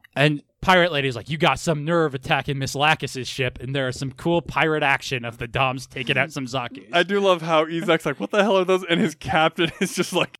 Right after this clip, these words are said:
Speaker 2: "Dude, I don't know. I'm just here for the paycheck."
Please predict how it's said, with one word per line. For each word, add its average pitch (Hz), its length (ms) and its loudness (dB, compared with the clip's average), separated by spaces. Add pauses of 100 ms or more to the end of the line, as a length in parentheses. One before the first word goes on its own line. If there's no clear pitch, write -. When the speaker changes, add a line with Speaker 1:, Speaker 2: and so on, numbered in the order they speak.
(100)
Speaker 2:
"Dude, 160 420 6
I 151 180 4
don't 147 420 2
know. 139 480 4
I'm 131 340 0
just 143 400 -2
here 135 200 -2
for 135 160 -12
the 151 160 0
paycheck." 131 880 0